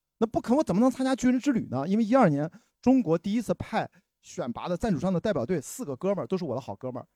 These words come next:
他们作为中国选手第一次参加巨人之旅，我们践行会我还去了，拍那个照片儿我特别青涩。结果没想到呢，两年后我就站到了起点上，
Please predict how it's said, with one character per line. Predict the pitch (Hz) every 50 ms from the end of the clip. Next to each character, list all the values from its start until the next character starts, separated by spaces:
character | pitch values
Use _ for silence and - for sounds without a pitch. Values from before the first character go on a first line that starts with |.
| _ _ _ _ _
他 | - - 214
们 | 208 - -
作 | - 196
为 | 156 160
中 | 160 - 247 240
国 | 220 185
选 | 165 151 135
手 | 131 131
第 | 117 - 165
一 | 180
次 | 151 127
参 | - - 131
加 | 113 117
巨 | 117 - 110
人 | 98 104
之 | - 117
旅， | 101 92 - _ _
我 | - 139
们 | 120 147
践 | - - 240 160
行 | - 151 156
会 | 147 196 156
我 | 113 92
还 | 98 139
去 | - - - 202
了， | 135 -
拍 | - 151
那 | 160 170
个 | 165
照 | - 151
片 | 123 147
儿 | 156
我 | - -
特 | - 165
别 | 143 156 160 _ - _ _
青 | - - - 202 208
涩。 | 185 - 180 - - _ _ _ _ _
结 | - 226
果 | 247 208
没 | 202
想 | 214 202 165
到 | 170 190 180
呢， | 160 147 - _ _ _ _ _ _ _ -
两 | - 170 151 123
年 | 127 143 156
后 | 165 196 139 - _ _ _ _
我 | - 123
就 | - 139
站 | 131 - 156 123
到 | 120
了 | 107 95
起 | - - 127
点 | 110 87 -
上， | 92 98 92